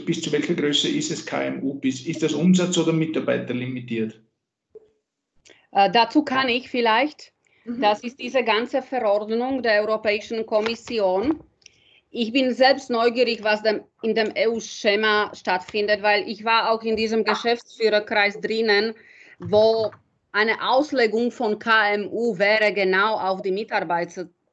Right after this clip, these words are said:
Speaker 2: Mitarbeiterzahl beziehungsweise Umsatz. Also da ist die E-U-Definition der K M U relativ restriktiv. Äh,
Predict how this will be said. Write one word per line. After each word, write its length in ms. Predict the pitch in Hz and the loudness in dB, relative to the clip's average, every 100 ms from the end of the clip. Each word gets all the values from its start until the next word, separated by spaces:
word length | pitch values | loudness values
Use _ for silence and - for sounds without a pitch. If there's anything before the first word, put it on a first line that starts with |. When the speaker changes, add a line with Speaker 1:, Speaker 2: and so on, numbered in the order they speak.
| - | -10
Speaker 2:
Mitarbeiterzahl 1160 | 180 208 - 180 170 _ - 190 208 214 226 202 | -4 -4 -6 -12 -12 _ -4 -2 -2 -4 -2 -2
beziehungsweise 760 | 196 208 220 208 208 196 196 | -2 -4 -2 0 0 0 -2
Umsatz. 580 | - 220 226 226 220 214 | -2 -2 0 2 2 2
Also 220 | 196 196 | -4 -2
da 180 | 185 202 | 0 0
ist 260 | 208 - _ _ _ - - | 0 -6 _ _ _ -20 -20
die 200 | 170 202 - | -10 -12 0
E-U-Definition 1500 | 220 247 247 233 220 - _ 214 214 240 220 220 226 208 226 | 4 4 4 0 -2 -10 _ -2 -2 -2 -4 -4 -2 -2 0
der 140 | 214 | 0
K 280 | 208 220 214 | 0 -2 0
M 120 | 214 | -2
U 80 | 208 | -2
relativ 500 | 202 214 214 226 185 | 0 0 -2 -4 -8
restriktiv. 920 | 190 208 - 233 226 _ 220 262 269 - | -2 -2 -4 -10 -10 _ -6 -6 -8 -4
Äh, 300 | 190 190 | 0 2